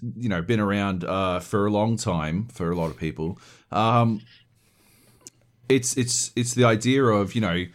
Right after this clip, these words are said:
would you flip the switch on the, on the trolley to save one person if it meant killing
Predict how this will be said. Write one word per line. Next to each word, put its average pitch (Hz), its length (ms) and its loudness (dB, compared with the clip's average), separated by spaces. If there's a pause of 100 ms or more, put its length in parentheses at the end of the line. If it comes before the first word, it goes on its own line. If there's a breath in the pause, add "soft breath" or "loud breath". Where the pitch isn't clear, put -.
(320 soft breath)
would 117 260 2
you 107 420 2 (340 soft breath)
flip - 340 0
the 127 100 -4
switch 117 760 -2 (560)
on 107 180 0
the, 110 80 -2
on 107 160 0
the 120 100 0
trolley 92 360 0
to 90 80 -2
save 90 320 -2
one 104 220 -2
person 85 380 -2
if 85 140 -2
it 85 60 -4
meant 87 260 -4
killing 82 460 -4